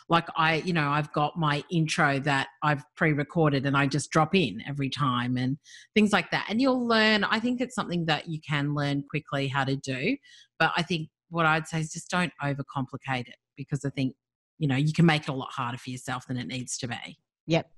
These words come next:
Speaker 2: absolutely. Just work out, work out your workflow, work out how it'll work and your steps, systemize it, make it easy for yourself, but don't stop because you think it's too technical. That's just my, like, it's
Speaker 1: Yeah.
Speaker 2: really not too technical. Once you start, you'll, st-, and if you don't overcomplicate it with lots of,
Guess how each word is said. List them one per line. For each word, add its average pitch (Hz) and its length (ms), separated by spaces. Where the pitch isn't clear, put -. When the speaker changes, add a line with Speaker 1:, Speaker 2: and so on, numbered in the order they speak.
Speaker 2:
absolutely. 160 760
Just - 240
work 226 300
out, 233 160
work 208 240
out 262 180
your 220 120
workflow, 170 720
work 233 260
out 208 220
how 190 220
it'll 185 180
work 170 320
and 160 100
your 165 80
steps, - 580
systemize 185 680
it, 180 180
make 185 260
it 202 80
easy 170 300
for 165 140
yourself, 160 380
but 190 140
don't 202 320
stop 160 500
because 170 260
you 160 80
think 175 320
it's - 200
too 165 240
technical. 147 500
That's - 400
just 175 220
my, 156 140
like, 156 260
it's - 220
Speaker 1:
Yeah. 175 60
Speaker 2:
really 165 300
not 165 320
too 160 160
technical. 170 560
Once 160 280
you 180 60
start, 143 400
you'll, 156 220
st-, - 340
and 202 320
if 196 120
you 185 60
don't 185 200
overcomplicate 160 720
it 135 100
with 143 160
lots 147 260
of, 147 220